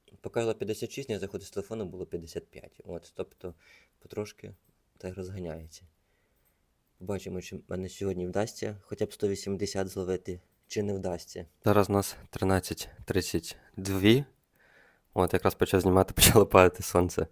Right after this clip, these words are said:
Е, от, було дев'яносто, е, два видавало вати. Зараз трошки впало, сорок п'ять.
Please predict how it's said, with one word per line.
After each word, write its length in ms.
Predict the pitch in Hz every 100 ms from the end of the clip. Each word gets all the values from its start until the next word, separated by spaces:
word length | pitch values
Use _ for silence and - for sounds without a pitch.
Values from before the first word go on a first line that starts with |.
| - - - - - -
Е, 180 | 87 -
от, 180 | 87 85
було 400 | 98 104 98 87 -
дев'яносто, 680 | 101 98 101 107 - 107 92 - - - - _ _ _
е, 340 | 95 87 90 87 - -
два 400 | 92 104 123 135
видавало 420 | 110 110 113 113
вати. 360 | 110 113 - 104 - _
Зараз 260 | - 101 98
трошки 300 | - - -
впало, 500 | - 104 107 107 101 -
сорок 360 | - 104 92 -
п'ять. 220 | -